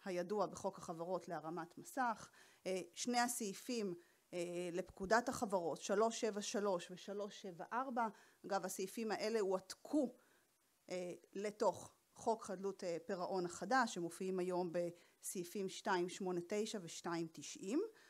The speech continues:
אה, שהם גם חשובים ביותר, ולכן, אה, יש לזה משמעות, אה,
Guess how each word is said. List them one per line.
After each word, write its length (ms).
אה, 240
שהם 240
גם 160
חשובים 420
ביותר, 320
ולכן, 440
אה, 320
יש 320
לזה 300
משמעות, 640
אה, 160